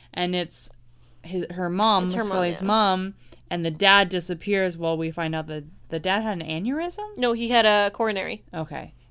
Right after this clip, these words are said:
Speaker 1: Aneurysms are the scariest thing to me. Like, point blank. Like, you could just fall over dead right now.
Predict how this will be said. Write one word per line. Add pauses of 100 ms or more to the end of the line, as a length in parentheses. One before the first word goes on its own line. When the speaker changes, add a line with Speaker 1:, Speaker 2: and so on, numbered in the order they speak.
Speaker 1:
Aneurysms
are
the
scariest
thing
to
me. (420)
Like, (260)
point
blank.
Like,
you
could
just (200)
fall
over
dead
right
now.